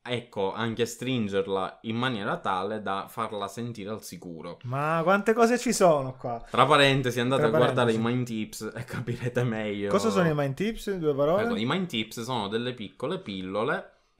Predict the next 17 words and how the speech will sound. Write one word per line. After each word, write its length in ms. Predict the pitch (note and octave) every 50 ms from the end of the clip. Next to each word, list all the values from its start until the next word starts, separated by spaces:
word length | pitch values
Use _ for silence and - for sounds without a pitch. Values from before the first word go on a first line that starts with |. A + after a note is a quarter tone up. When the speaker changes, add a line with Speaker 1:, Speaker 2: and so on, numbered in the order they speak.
| _ _
Speaker 1:
fatte, 840 | _ - - A2 G#2 F2+ - - _ - G#2 G2 F#2+ F#2 F#2 F#2 F#2
girate 840 | F#2+ G#2+ A#2+ A#2+ G2+ F#2 G#2 A#2+ A#2+ - A2+ A2 G2+ G2 F#2+ F#2+
per 240 | F2 G#2 G2+ G2+ G2
Instagram, 720 | G2 F#2 F2+ E2+ - - C#3+ D#3 E3+ F#3 G3+ G3+ G3 D#3+ A2
dove 540 | A2 B2+ A#2+ G#2 G2 F#2+ G2 F#2+ F#2 F2 F#2 A2+
svelo 1000 | C3 B2 G#2+ G#2 F#2+ F#2+ G#2 A#2+ B2+ A2+ G#2 G2+ F#2+ F#2+ F#2 F#2 F2+ F2+ F2+ F2+
qualche 400 | - F2+ F#2 F#2 - - - F2+
piccolo 880 | - _ - G2+ F2+ _ _ - F#2 F2+ F2+ F2+ F2+ F2 F2 F2 F2 F2
segreto, 680 | - - B2+ C3 G2 F2+ E2+ F#2+ A2+ A2 - F2+ F2+ F2+
diciamo, 300 | F#2 F#2 G2+ F2+ F2 F#2+
do 140 | G2+ G#2
delle 320 | F#2 F2+ F2+ G#2 B2 B2+ -
chicche 440 | - G2 F#2+ - _ - - F2 E2+
così 220 | G#2+ G#2 G2 F#2+
in 80 | F2+ F2+
un 100 | F#2 G#2
minuto, 580 | C#3+ D#3+ G#2 F2 F#2 G2+ F2+ - E2+ - -